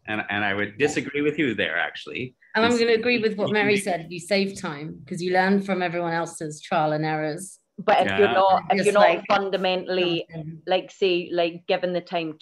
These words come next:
Speaker 3: to share, like, if
Speaker 2: Yeah.
Speaker 3: that's not recognized as something that's valuable, then your hands are tied.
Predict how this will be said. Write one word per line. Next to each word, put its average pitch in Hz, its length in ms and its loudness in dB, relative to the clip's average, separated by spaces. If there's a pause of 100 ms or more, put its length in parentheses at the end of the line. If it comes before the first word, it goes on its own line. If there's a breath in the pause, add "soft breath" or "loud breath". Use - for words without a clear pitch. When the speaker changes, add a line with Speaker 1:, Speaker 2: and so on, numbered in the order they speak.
Speaker 3:
to 226 240 -4
share, 165 600 -2 (400)
like, 175 160 2
if - 60 0
Speaker 2:
Yeah. 135 80 -6
Speaker 3:
that's 185 240 2
not 185 240 -4
recognized 180 680 -2
as 175 100 -10
something 175 360 -8
that's 165 260 -10
valuable, 156 720 -2
then 165 140 -8
your 160 160 -4
hands 151 400 -6
are 156 60 -6
tied. 151 580 -4